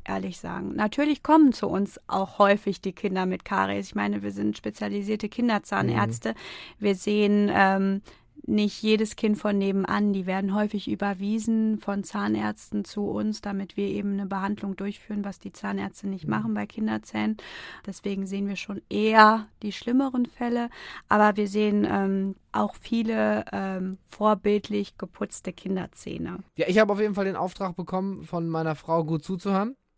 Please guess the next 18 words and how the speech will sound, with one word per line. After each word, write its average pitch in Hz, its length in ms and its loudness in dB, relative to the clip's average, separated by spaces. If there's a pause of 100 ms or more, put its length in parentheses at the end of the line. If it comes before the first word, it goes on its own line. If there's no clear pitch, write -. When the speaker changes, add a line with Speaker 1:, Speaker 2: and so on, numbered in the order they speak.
Speaker 2:
was 170 160 0
sie 175 100 -10
zu 185 120 -8
erzählen 175 420 -2
haben, 185 280 0 (300)
damit 156 240 0
ich 151 80 -8
genau 156 300 2
weiß, 156 240 2
was 147 140 -2
ich 147 80 -6
bei 147 100 -2
meiner 147 240 2
kleinen 143 260 0
Tochter 139 300 -2
alles 143 220 -4
tun 147 200 0
sollte. 98 360 -2